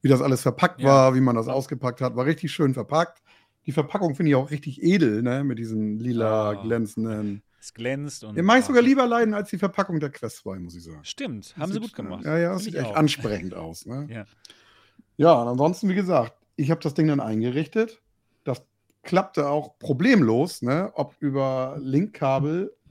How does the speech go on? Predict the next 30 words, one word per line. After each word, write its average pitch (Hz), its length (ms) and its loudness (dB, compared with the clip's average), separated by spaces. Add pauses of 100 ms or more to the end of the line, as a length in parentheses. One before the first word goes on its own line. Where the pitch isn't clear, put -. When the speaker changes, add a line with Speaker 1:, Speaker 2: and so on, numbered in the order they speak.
(240)
Speaker 1:
oder 190 220 0
auch 131 160 -6
W 185 120 2
lan. 131 460 -2 (560)
Das - 180 -8
war 175 120 0
ein 196 200 0
Klick 214 360 0
in 185 100 -6
der, 185 240 -6
in 175 80 -6
der, 170 440 -6
in 160 60 -10
der 160 180 -6
App, 202 240 -4 (1080)
im 170 220 -2
Gerät, 175 420 -2
selbst 175 340 -4
im 139 80 -4
Headset. 175 400 -2 (580)
Zack, - 260 2
bumm, 147 200 4
verbunden. 113 480 -2 (720)
Überhaupt 143 320 6
kein 107 120 -6
Problem, 95 380 -8
ne? 139 220 -6
War 139 80 2
sofort 143 400 -2
da. 95 240 -6